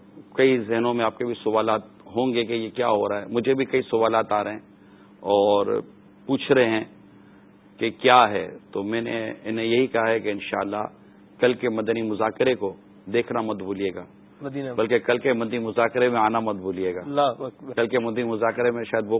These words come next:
Speaker 1: کچھ نظر آئے آپ کو جو آج سے پہلے شاید آپ میں سے نہ دیکھا ہو آپ نے۔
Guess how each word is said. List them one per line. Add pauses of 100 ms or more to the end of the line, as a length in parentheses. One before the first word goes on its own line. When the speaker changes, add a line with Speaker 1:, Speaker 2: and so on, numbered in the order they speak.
Speaker 1:
کچھ
نظر
آئے
آپ
کو (720)
جو
آج
سے
پہلے
شاید
آپ
میں
سے (760)
نہ (140)
دیکھا
ہو (100)
آپ
نے۔